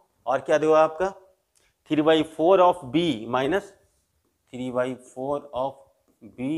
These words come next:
minus सेवेंटी is equal to, और क्या दिया हुआ आपका? थ्री फ़ाइव by फ़ाइव of तीन बटा पाँच of C minus चार इक्वल है ना? तो इसको हम लोग को इक्वल को मान लेते हैं, generally हम लोग के मानते हैं ना।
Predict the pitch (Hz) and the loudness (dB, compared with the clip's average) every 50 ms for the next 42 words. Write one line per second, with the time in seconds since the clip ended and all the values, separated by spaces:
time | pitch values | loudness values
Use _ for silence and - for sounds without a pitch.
0 | 143 110 110 _ _ _ _ _ _ _ _ 117 113 110 113 123 139 156 - _ | -6 -8 -12 _ _ _ _ _ _ _ _ -12 -10 -10 -10 -8 -10 -12 -14 _
1 | _ _ _ _ _ _ _ _ - 117 117 120 120 117 117 - 127 104 - _ | _ _ _ _ _ _ _ _ -14 -12 -12 -10 -10 -14 -16 -16 -18 -18 -18 _
2 | 120 113 110 - - 139 135 135 175 175 170 - - 127 135 131 - 156 143 139 | -18 -18 -18 -12 -12 -12 -10 -8 -10 -12 -12 -8 -6 -4 -4 -4 -2 -4 -2 0
3 | 143 147 143 135 135 - 185 175 - - _ _ _ _ _ _ _ _ _ _ | 0 0 0 -2 -2 -4 -6 -6 -6 -10 _ _ _ _ _ _ _ _ _ _
4 | _ _ _ _ _ _ _ _ _ _ _ _ _ _ _ _ - 165 170 196 | _ _ _ _ _ _ _ _ _ _ _ _ _ _ _ _ -4 0 2 2
5 | 190 190 165 165 170 175 160 151 165 175 170 - - - 147 151 160 185 175 170 | 2 6 8 8 8 8 6 4 4 4 4 0 0 2 4 4 4 4 4 2
6 | 180 196 190 - - - _ - _ _ _ _ _ _ - 135 135 131 131 127 | 2 2 0 -2 -10 -20 _ -20 _ _ _ _ _ _ -8 -8 -6 -4 -4 -4
7 | 127 123 120 - - 123 123 131 147 156 - - - _ _ 113 117 123 131 127 | -4 -6 -8 -8 -6 -6 -4 -4 -4 -6 -8 -14 -20 _ _ -10 -8 -8 -8 -10
8 | - _ _ _ - 131 139 131 113 107 _ _ _ _ _ _ _ 107 107 104 | -12 _ _ _ -12 -10 -10 -10 -10 -12 _ _ _ _ _ _ _ -16 -14 -12
9 | 107 110 110 107 - - - 117 110 101 98 95 - _ _ _ _ _ _ - | -12 -12 -14 -14 -16 -20 -14 -10 -8 -8 -8 -8 -12 _ _ _ _ _ _ -6
10 | 185 185 - - - 240 185 147 131 143 175 185 147 - - - _ _ - 151 | -6 -6 -6 4 8 8 8 8 8 4 2 0 -2 -6 -8 -20 _ _ -8 -8
11 | 147 - - 175 180 190 196 190 196 175 165 - 202 196 185 190 180 175 170 175 | -8 -2 -2 0 2 2 2 2 0 -2 -2 2 0 0 2 2 0 0 2 2
12 | 175 175 190 196 190 190 - - _ _ 131 151 156 151 165 180 180 175 185 190 | 0 0 -2 -4 -6 -6 -14 -20 _ _ -4 -4 0 0 0 0 0 0 0 0
13 | 226 233 226 - - - _ _ - 165 185 175 165 151 139 127 117 - 151 165 | 0 -2 -2 -8 -20 -20 _ _ 4 6 6 8 8 6 4 4 2 -2 0 0
14 | 202 185 120 - | 2 0 0 -2